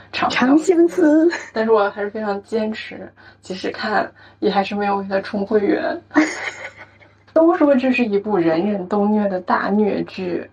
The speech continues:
Speaker 1: 然后呢，居然把这件事情当作卖点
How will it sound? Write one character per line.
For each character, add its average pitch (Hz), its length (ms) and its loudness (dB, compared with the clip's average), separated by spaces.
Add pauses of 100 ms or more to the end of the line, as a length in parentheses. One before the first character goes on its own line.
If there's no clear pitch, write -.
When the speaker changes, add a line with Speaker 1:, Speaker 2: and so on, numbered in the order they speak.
(200)
Speaker 1:
然 214 200 0
后 233 200 4
呢， 208 220 0
居 247 200 0
然 190 320 0
把 - 180 0
这 240 160 -4
件 208 160 -2
事 202 140 -6
情 196 160 -8
当 226 240 0
作 233 140 0
卖 240 260 2
点 - 180 -10